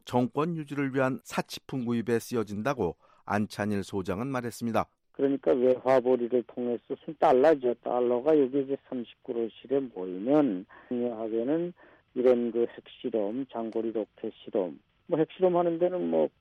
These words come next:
Speaker 2: 고강도 알루미늄 판이라든지 또 코일이라든지 어떤 그, 그 분야에 발달된 서방 나라에 가서 그걸 사와야 되는데 이런 것이 전부 다 그 삼십구 호실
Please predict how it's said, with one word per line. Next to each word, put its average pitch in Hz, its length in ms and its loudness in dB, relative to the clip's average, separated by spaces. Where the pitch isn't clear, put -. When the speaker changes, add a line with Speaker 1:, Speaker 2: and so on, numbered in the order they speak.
Speaker 2:
고강도 131 760 4
알루미늄 120 720 -2
판이라든지 117 1120 -2
또 120 220 -2
코일이라든지 120 1500 0
어떤 120 440 0
그, 123 260 2
그 127 180 2
분야에 131 320 8
발달된 123 1120 0
서방 127 320 2
나라에 117 260 2
가서 120 200 0
그걸 131 200 0
사와야 120 360 0
되는데 117 800 -4
이런 190 200 -6
것이 180 340 -6
전부 139 320 0
다 135 220 6
그 131 160 -4
삼십구 - 600 -10
호실 156 280 0